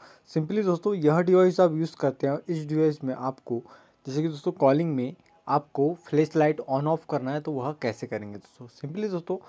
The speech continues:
आपको इनकमिंग कॉल आता है और इनकमिंग कॉल, कॉल में आप अपने फ़ोन में फ्लैश लाइट on off कैसे करेंगे? तो simply दोस्तों,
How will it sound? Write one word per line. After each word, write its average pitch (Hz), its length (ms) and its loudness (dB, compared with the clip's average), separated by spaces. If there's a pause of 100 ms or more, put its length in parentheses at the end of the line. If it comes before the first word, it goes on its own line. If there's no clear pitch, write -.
(220)
आपको 147 300 -2
इनकमिंग 175 480 -2
कॉल 170 260 2
आता 127 220 2
है 139 80 -2
और 170 140 -4
इनकमिंग 165 480 -6
कॉल, 139 240 -2 (160)
कॉल 151 220 2
में 143 200 -4 (340)
आप 151 140 2
अपने 165 220 2
फ़ोन 170 260 0
में 156 160 2
फ्लैश 143 400 2
लाइट 151 260 4 (160)
on 147 140 0
off 160 160 4 (200)
कैसे 151 280 2
करेंगे? 151 380 0 (220)
तो 143 80 -4
simply 143 380 -4
दोस्तों, 180 320 -2